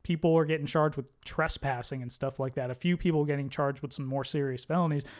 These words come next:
but no lawmaker I know of. That would probably make the news. And again, I'm not saying you should just throw anything at the wall and see if it sticks. If there's evidence,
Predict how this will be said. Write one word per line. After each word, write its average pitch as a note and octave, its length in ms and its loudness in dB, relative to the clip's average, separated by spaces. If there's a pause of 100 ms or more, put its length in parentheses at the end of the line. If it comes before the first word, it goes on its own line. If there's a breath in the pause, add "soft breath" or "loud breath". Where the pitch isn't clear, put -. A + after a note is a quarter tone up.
(140 loud breath)
but D#3 120 2
no E3 360 6
lawmaker C#3+ 680 2
I D3 140 2
know B2 240 0
of. C3 160 -2
That D3+ 180 0
would G3+ 120 -2
probably F#3 260 6
make F3 220 2
the D3 80 -2
news. D3 320 0 (240 loud breath)
And G#3 120 4
again, G3+ 260 4 (140)
I'm F3+ 120 4
not E3+ 120 4
saying F3 220 2
you D#3+ 80 2
should D3+ 140 -4
just C#3+ 180 -2 (140)
throw C#3+ 520 2 (140)
anything D#3+ 300 2
at C#3+ 80 0
the C#3+ 40 2
wall C#3+ 280 4
and C3 120 -2
see D3 120 -6
if B2 100 -8
it - 80 -16
sticks. D#3 400 0
If D3+ 140 -8
there's C3+ 260 0 (320)
evidence, D3 540 0